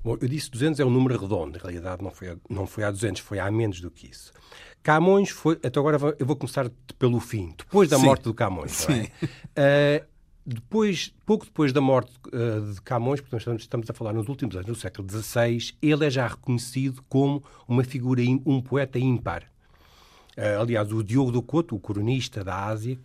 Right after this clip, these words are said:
Speaker 1: que o conheceu e que foi amigo dele, fala a certa altura
Speaker 2: Já nos está a dar aí uma pista porque é que se fala de Macau, que é o
Speaker 1: Sim.
Speaker 2: cro-, o cronista da Ásia.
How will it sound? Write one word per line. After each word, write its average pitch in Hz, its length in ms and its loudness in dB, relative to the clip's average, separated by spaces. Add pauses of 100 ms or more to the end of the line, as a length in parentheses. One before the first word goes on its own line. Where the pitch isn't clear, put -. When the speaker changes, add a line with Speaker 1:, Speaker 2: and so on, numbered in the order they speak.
(220)
Speaker 1:
que 220 120 6
o 233 60 6
conheceu 147 560 0
e 165 60 -4
que - 40 -20
foi 127 160 -2
amigo 117 260 -2
dele, 131 360 -2 (380)
fala 147 440 2
a 123 40 -4
certa 135 280 -6
altura 127 440 -2
Speaker 2:
Já 131 120 2
nos 123 100 0
está 156 200 0
a 160 40 0
dar 165 180 -2
aí 170 100 2
uma 165 160 0
pista 175 400 -2
porque - 220 -4
é 165 40 -2
que - 80 -12
se - 80 -6
fala 170 240 2
de 151 160 -4
Macau, 147 640 2
que 185 60 -2
é 156 40 0
o 131 40 -2
Speaker 1:
Sim. 135 120 2
Speaker 2:
cro-, 131 160 4
o 135 60 0
cronista 156 540 6
da 165 220 12
Ásia. 190 280 8